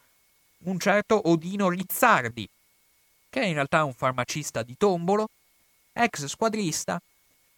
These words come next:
figura abbastanza sbiadita, tant'è vero che ancora oggi quasi nessuno si ricorda di lui,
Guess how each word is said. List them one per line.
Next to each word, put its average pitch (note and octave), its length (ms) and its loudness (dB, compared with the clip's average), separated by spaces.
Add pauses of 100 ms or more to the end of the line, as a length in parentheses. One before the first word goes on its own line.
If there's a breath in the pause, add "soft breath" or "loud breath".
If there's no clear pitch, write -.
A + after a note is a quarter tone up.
figura B3+ 480 0
abbastanza F3+ 760 0
sbiadita, D#3 760 -2 (120)
tant'è E3+ 280 -4
vero C#3+ 240 0
che C3 100 -4
ancora B2+ 280 -2
oggi C3+ 260 0
quasi C#3 300 0
nessuno A2+ 420 -10
si A#2+ 140 -10
ricorda B2 460 0
di F3 120 -6
lui, G#2+ 300 -8